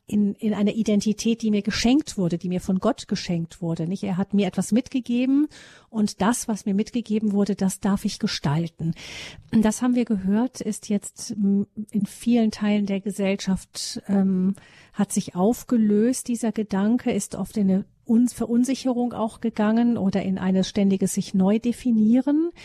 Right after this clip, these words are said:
Ähm, jetzt ist es aber so, Frau Professor Geil-Falkowitz, dass auch selbst in der Kirche in Deutschland kennen wir diese Fragestellungen durchaus vor, auch vom synodalen Weg in Deutschland, ähm, dass auch aufgegriffen wurde und auch jetzt theologisch begründet wird,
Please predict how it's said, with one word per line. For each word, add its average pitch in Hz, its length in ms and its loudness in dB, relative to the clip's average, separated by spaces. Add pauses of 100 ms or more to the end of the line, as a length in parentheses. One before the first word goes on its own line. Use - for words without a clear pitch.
(920)
Ähm, 220 440 4 (240)
jetzt 214 260 -2
ist - 180 -8
es - 120 -4
aber 208 200 2
so, 233 300 0
Frau 226 480 0
Professor 220 480 -2
Geil-Falkowitz, 220 640 0
dass - 200 -4
auch - 140 -6
selbst - 260 -2
in 196 120 0
der 185 100 2
Kirche 269 480 -2
in 190 160 2
Deutschland 196 520 0
kennen 202 380 2
wir 190 140 0
diese 185 260 -4
Fragestellungen 180 800 0
durchaus 185 420 -2
vor, 185 360 0
auch 175 100 -2
vom 185 200 2
synodalen 180 580 2
Weg 214 260 2
in 254 100 0
Deutschland, 214 640 0 (520)
ähm, 208 240 4
dass 202 180 0
auch 208 140 -6
aufgegriffen 226 800 -2
wurde 240 320 0
und 214 180 -2
auch 214 180 -4
jetzt - 380 -4
theologisch 240 680 0
begründet 240 760 0
wird, 226 320 -4